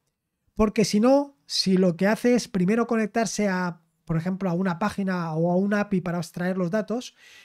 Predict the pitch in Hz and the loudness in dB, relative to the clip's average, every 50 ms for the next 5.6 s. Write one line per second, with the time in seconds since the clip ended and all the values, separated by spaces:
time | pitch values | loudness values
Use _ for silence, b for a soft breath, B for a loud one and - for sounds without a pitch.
0 | b b b 202 185 196 220 226 240 240 226 233 233 220 233 233 233 220 233 240 | b b b 4 6 6 8 8 8 6 6 6 6 4 4 2 2 2 2 2
1 | 247 269 262 - b b b b b b _ 202 214 226 - - 208 226 226 254 | 2 0 -2 -4 b b b b b b _ 2 2 2 4 2 2 2 2 2
2 | 247 233 226 240 233 240 247 233 214 214 208 208 208 202 196 - - - 226 208 | 2 2 2 0 0 0 0 0 0 0 0 0 -2 -2 -4 -4 -4 -6 -4 -4
3 | 220 202 - 226 240 233 214 208 180 170 185 175 160 160 170 165 165 208 220 214 | -4 -4 -2 -2 -2 0 0 -2 0 0 0 -2 0 -2 -4 -4 0 0 0 0
4 | 226 226 220 247 226 202 190 185 202 220 220 214 220 214 208 208 - 202 196 180 | 0 -2 -2 -2 0 0 2 2 4 4 4 4 4 2 0 0 0 0 0 0
5 | 175 175 165 165 202 202 190 196 196 196 b | 0 -2 -2 0 0 0 2 2 0 0 b